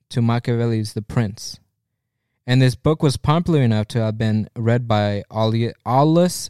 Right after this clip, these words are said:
Aulus Gellius, Roman who wrote about Attic Knights and Brundisium. You know, that's a, Attic Knights is a very,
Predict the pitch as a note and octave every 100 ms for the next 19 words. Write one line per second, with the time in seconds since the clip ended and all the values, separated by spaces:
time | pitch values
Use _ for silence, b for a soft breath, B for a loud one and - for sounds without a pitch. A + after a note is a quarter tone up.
0 | - C#3+ D#3+ D#3+ F3 - - _ _ _
1 | _ B2 A#2 B2 A2 G2 G2 - _ _
2 | _ _ - A#2+ B2+ D3 D#3+ D#3 C3+ B2
3 | A#2 B2 A#2 A2+ A2 - A#2+ A#2 G#2+ G#2+
4 | F#2+ - - - _ _ _ _ _ _
5 | _ - A#2+ A#2 A2 A2 A2+ A2 A#2+ A2
6 | G2+ F2+ G#2+ _ - A#2+ A#2 B2 - C#3
7 | - b b b b _ C3 D3 D3 D3
8 | D3+ C#3+ C3+ C3+ C3+ C#3 C3+